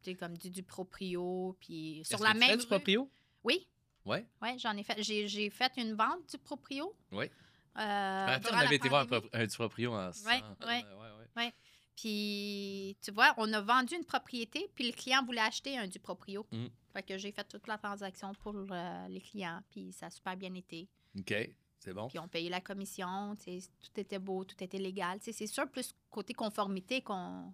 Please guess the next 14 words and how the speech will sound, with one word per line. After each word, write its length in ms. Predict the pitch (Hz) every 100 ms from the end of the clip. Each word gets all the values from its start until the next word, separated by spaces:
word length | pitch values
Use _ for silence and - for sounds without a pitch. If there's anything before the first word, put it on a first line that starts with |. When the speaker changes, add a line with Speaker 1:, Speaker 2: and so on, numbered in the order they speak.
| -
Speaker 1:
qu'on 300 | - 185 185
met 140 | 185 185
l'emphase. 580 | 175 175 120 131 208 196
Speaker 2:
Les-, 60 |
ouais, 120 | 120 117
ouais, 120 | 98
exact. 220 | 92 101
Speaker 1:
Légal, 560 | 196 185 190 208 214 208
puis 300 | - 180 175 -
tout 120 | 196
ça, 340 | - - 190 190 _ -
pour 120 | 180
s'assurer 540 | 175 175 190 185 202
que 300 | 190 190 190